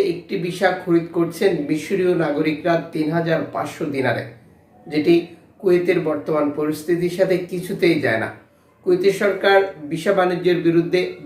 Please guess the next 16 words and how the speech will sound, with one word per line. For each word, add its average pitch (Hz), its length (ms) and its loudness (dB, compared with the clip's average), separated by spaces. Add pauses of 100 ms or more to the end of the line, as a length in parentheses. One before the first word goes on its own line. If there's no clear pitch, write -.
(100)
জিরো 180 240 6
টলারেন্স 170 560 0
নীতি 160 260 -6 (260)
নিয়ে 160 200 -4 (140)
কাজ 143 120 -2 (140)
করলেও 165 300 2 (540)
কিছু 208 260 -6 (260)
ব্যক্তি, 170 380 -2 (180)
কিছু 160 180 -10 (120)
মাধ্যম 127 340 0 (460)
প্রতিনিয়তই 180 680 2 (220)
এই 151 80 -2 (120)
ভিসা 170 220 -2
বাণিজ্য 160 340 0 (120)
চালিয়ে 123 300 -2
যাচ্ছে। 135 280 -4